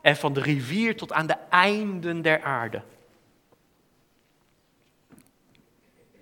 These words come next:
En ik wil drie aspecten vandaag met jullie bij langs.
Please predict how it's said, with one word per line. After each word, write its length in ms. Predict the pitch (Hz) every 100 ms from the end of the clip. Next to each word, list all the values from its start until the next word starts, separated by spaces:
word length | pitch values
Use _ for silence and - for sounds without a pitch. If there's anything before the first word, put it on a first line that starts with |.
| _ _ _ _ _ _ _ _ _ _
En 100 | -
ik 80 | 151
wil 180 | 151 156
drie 320 | 135 170 226
aspecten 680 | 202 - - 175 - 151 143 - - _ _ _ _ _
vandaag 580 | - 135 135 143 135 131
met 200 | 127 -
jullie 240 | 131 123
bij 160 | 120 120
langs. 560 | 120 107 - - -